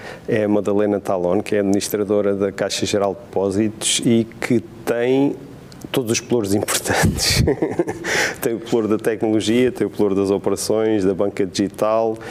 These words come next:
eh, e também da transformação. Eh, Madalena, parece um, um, uma tarefa ciclópica.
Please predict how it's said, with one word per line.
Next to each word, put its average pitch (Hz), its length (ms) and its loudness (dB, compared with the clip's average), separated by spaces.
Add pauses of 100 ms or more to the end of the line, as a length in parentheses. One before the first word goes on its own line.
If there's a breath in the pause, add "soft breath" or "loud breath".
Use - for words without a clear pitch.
(280 loud breath)
eh, 104 260 2
e 101 60 0
também 107 240 0
da 107 120 2
transformação. 98 960 0 (580 loud breath)
Eh, 98 480 2
Madalena, 104 540 2 (160)
parece 98 460 0
um, 117 1400 4
um, 131 60 4
uma 117 200 6
tarefa 120 500 2
ciclópica. 110 960 0